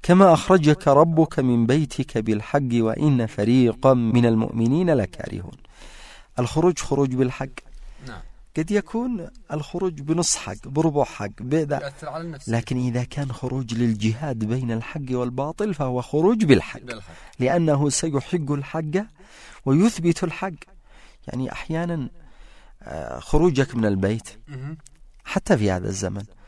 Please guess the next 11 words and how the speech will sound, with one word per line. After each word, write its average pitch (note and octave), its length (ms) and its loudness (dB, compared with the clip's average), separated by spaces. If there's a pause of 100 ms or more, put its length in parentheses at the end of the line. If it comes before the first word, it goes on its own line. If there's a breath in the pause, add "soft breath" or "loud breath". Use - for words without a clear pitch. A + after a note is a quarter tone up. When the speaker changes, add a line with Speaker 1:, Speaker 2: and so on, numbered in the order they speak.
(540 soft breath)
Speaker 1:
آه، - 220 -14
لغرض E3+ 500 0
بسيط، A#2 500 4 (380)
مسألة E3 400 2
بسيطة، B2+ 440 0
المنفعة E3+ 480 2
بسيطة، A2 500 2
Speaker 2:
نعم. G#2+ 60 -2
Speaker 1:
لكن C3+ 420 0
يتفاوت F3 720 0
الخروج. D3 420 2